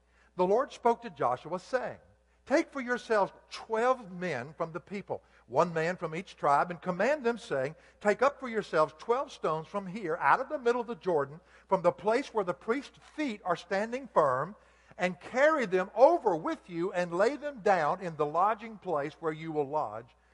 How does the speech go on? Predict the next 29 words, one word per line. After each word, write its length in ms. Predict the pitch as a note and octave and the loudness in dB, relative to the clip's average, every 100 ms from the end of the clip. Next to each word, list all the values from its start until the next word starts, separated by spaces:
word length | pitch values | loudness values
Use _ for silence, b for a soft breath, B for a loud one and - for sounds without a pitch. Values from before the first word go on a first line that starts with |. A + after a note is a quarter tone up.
| b b b b | b b b b
tonight.'" 380 | C#3 C#3 A2 - - | -8 -6 -6 -8 -6
That's 220 | G#3+ - | -6 -6
so 240 | - C4+ | -10 -10
significant. 600 | C4 D4 B3+ B3+ A3+ - _ b b b | -8 -12 -12 -14 -14 -20 _ b b b
One 340 | D#3 A3+ D#4+ | 2 2 4
man 520 | D4 G#3 F3+ F#3+ G#3 - | 2 2 -2 -6 -10 -4
representing 580 | D3+ F3+ F3 D#3+ F3 F3 | 0 2 0 -4 -8 -6
each 280 | F3 F#3 - | -6 -8 -6
tribe, 380 | F#3+ C#3 G#2 A2 | -2 -2 -4 -2
one 240 | E3 F#3+ | -2 -2
man 200 | F#3 G3 | -2 -4
from 200 | F#3 D#3+ | -4 -6
each 300 | F3+ G#3 - | -6 -10 -10
tribe, 360 | - D#3 C3 D#3+ - B B | -4 -2 0 -4 -8 B B
send 400 | - G#3+ B3 C#4 | -6 -2 -2 -2
them 180 | D4+ A#3 | -4 4
back 300 | G#3 A3 A3 | 4 4 -2
into 140 | F3+ | -6
the 140 | E3 | -6
middle 520 | E3 D3+ E3 G3+ B3+ - | -6 -4 -4 -4 -6 -8
of 140 | A3+ | -8
the 100 | B3 | -6
river 320 | A3 E3 D3+ | 0 2 2
where 160 | E3+ D#3+ | 2 0
the 100 | E3 | -2
priests 340 | - E3+ G3 | -4 -4 -4
are 80 | F4 | -10
still 260 | - E3+ F#3 | -8 -4 -4
standing. 380 | - D3+ D3 | -2 -4 -4